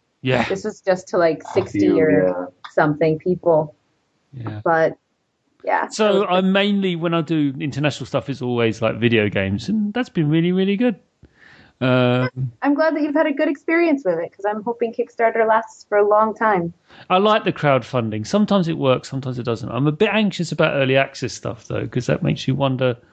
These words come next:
Speaker 1: what are you buying? 'Cause that's a form of crowdfunding, too. If you're
Speaker 2: Mm-hmm.
Speaker 1: understanding, if you understand, you're transparent about the fact that this, this, the, the alpha access or early access, as they call it,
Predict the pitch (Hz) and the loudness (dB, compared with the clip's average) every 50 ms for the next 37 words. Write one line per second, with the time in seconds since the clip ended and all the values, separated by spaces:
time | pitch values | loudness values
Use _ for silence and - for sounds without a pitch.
0 | _ _ - 127 139 139 143 143 143 131 123 135 131 131 123 101 92 90 - - | _ _ -2 0 0 0 2 0 0 0 0 2 2 2 0 0 -4 -6 -4 -4
1 | 139 - 190 185 - 175 - 175 160 147 143 - - 156 143 131 120 - 139 123 | 0 0 0 0 -2 -4 -2 -2 0 0 -2 -2 0 2 2 2 2 2 0 0
2 | 117 117 113 110 - 170 156 - 147 151 - _ - - - 139 127 - 165 - | 2 0 -2 -2 -2 -2 -2 -2 -2 -6 -10 _ -20 -20 -16 -12 -8 -6 -4 -2
3 | 220 247 277 269 277 269 269 180 185 190 190 156 131 113 113 214 156 139 - 196 | 0 0 2 2 2 2 2 2 2 2 2 2 0 0 -2 -4 -6 -6 -4 -2
4 | 214 233 220 185 - - - 180 160 123 101 95 95 95 - _ _ _ _ - | 0 0 0 -2 -2 -2 -2 -2 0 -2 -4 -4 -8 -12 -16 _ _ _ _ -8
5 | 143 - - 143 135 - - 185 175 165 135 120 - 120 117 - - - - 120 | -4 0 0 0 0 2 2 2 2 2 2 0 -2 -4 -6 -6 -6 -6 -6 -6
6 | - 180 175 147 151 135 - - _ _ - 131 117 - _ - 123 117 127 - | -6 -6 -12 -12 -12 -12 -16 -16 _ _ -10 -10 -10 -10 _ -10 -10 -8 -6 -2
7 | 131 143 151 147 143 - - 120 110 98 - - _ - - - 147 139 - - | 0 0 0 0 0 -2 -2 -2 -2 -2 -4 -12 _ -18 -8 -4 -4 -4 -4 -2
8 | - 127 104 - 113 104 - 143 143 147 139 139 127 - - - 117 95 - 110 | -4 -4 -4 -4 -6 -4 0 2 2 4 4 4 2 0 -8 -14 -14 -12 -12 -12
9 | 101 95 92 - - 95 92 92 104 123 | -12 -12 -12 -12 -12 -12 -10 -10 -10 -12